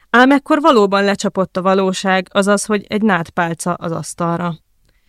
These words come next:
Ferenc nagyot ugrott, a toll elcsúszott az asztalon, teljesen összekenődött, amit az imént firkált. Gyűlölködve sandított Samura. "Mondtam már, hogy tegye el azt a pálcát, Samu, nem valami taknyos kiskölyköt tanít."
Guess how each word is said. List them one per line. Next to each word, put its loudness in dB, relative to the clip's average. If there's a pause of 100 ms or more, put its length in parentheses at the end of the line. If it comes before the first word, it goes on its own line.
Ferenc 4
nagyot 0
ugrott, -4
a -8
toll 4
elcsúszott -2
az -4
asztalon, -2
teljesen 2
összekenődött, -4
amit -4
az -4
imént -6
firkált. -10 (400)
Gyűlölködve -2
sandított -8
Samura. -8 (680)
"Mondtam 6
már, 6
hogy 4
tegye 4
el 6
azt 2
a -2
pálcát, 2
Samu, 0
nem 6
valami 6
taknyos 2
kiskölyköt 0
tanít." -2